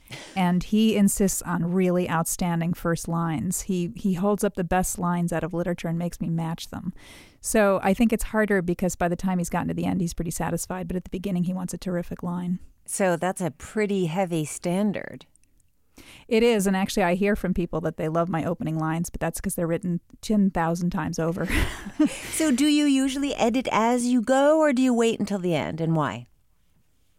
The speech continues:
Speaker 2: It really depends on what I'm working on, but a book like this was edited over and over and over again because it's really hard to tell a lot of different complicated stories and also make it narrative such that people can follow it. So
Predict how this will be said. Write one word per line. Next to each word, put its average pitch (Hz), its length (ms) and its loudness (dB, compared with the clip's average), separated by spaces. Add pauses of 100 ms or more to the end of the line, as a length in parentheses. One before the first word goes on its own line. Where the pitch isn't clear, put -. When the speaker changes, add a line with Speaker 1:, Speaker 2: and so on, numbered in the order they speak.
(300)
Speaker 2:
It 302 100 2
really 349 220 6
depends 254 540 6
on 180 180 0
what 180 160 2
I'm 180 180 0
working 185 300 0
on, 170 280 0
but 180 260 0
a 185 120 -2
book 208 220 0
like 190 160 0
this 190 220 0
was 175 140 -2
edited 165 340 -2
over 170 220 0
and 170 100 0
over 170 140 -2
and 170 100 -2
over 175 180 -2
again 170 300 -4
because 175 320 -4
it's - 180 -6
really 240 200 2
hard 180 240 -2
to 180 60 -8
tell 170 220 -2
a 160 60 -2
lot 165 160 0
of 165 80 -2
different 170 280 -4
complicated 180 600 -4
stories 170 540 -2 (400)
and 208 160 2
also 185 320 4
make 175 240 0
it - 220 -4
narrative 170 640 0
such - 240 -4
that 156 160 -4
people 170 240 -4
can 156 180 -4
follow 156 380 -4
it. - 180 -8
So 165 360 -2